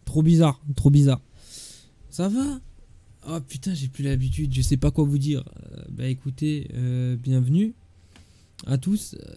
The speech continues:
je ne suis pas mort comme t'as pu le voir, comme tu as pu le savoir. Je ne suis pas mort, ça va.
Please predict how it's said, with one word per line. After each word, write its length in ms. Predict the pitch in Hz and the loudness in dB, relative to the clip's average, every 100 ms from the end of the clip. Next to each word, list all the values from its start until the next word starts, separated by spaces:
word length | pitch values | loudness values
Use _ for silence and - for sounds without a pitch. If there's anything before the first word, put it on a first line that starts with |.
| - | -10
je 160 | 123 131 | -2 0
ne 80 | 131 | 0
suis 160 | 135 | -2
pas 200 | 127 135 | -4 -2
mort 300 | 143 175 - | 0 -2 -6
comme 220 | - 175 | -6 -4
t'as 120 | 170 156 | -4 -6
pu 200 | - 160 | -6 -4
le 140 | 151 | -4
voir, 380 | 139 156 165 - | -4 -4 -4 -6
comme 280 | 147 143 139 | -8 -8 -8
tu 80 | |
as 60 | 139 | -10
pu 280 | 135 - 165 | -10 -10 -8
le 60 | |
savoir. 600 | 147 - 139 131 160 175 - - - - - - _ _ _ _ _ _ _ _ - | -6 -6 -4 -2 -2 -4 -10 -20 -20 -20 -20 -20 _ _ _ _ _ _ _ _ -10
Je 220 | 131 160 | -2 2
ne 100 | 165 | 2
suis 200 | - 151 | 0 -2
pas 180 | 147 131 | 0 0
mort, 280 | 127 131 | 0 -4
ça 180 | - 131 | -6 -6
va. 220 | 120 120 | -4 -8